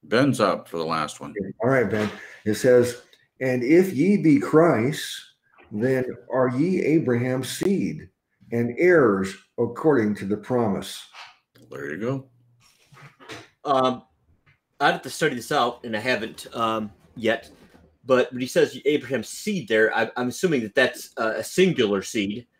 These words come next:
Speaker 3: Uh, he's referring to Christ, and so you're in, you're in Christ. It's another way of saying you're in Christ, essentially. Um, and it has nothing to do with your, your, your ethnicity at all. A lot of people like to say, you know, they use doctrines of like, "Oh, well, it, you're, you're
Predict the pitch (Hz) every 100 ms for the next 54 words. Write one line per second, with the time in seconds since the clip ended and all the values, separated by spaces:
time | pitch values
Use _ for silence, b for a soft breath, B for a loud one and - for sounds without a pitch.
0 | _ _ - 110 110 143 135 - 135 127
1 | 123 190 117 117 - - 113 127 113 113
2 | 120 - 139 127 - 139 127 131 120 -
3 | 147 135 123 123 135 147 131 117 - 131
4 | 107 b b b - 127 127 113 - 147
5 | 143 110 113 104 110 104 110 - _ _
6 | _ _ _ _ - 117 117 117 110 110
7 | - _ _ _ _ _ _ _ _ 131
8 | 131 131 147 160 151 131 143 131 127 127
9 | 135 123 120 131 123 120 135 131 135 135
10 | 123 117 110 - - - 117 127 127 120
11 | 117 117 - 113 - 123 113 110 b b
12 | b - 107 104 113 113 117 120 120 -
13 | 120 117 - 113 117 113 110 110 117 117
14 | 113 110 110 120 131 123 127 135 127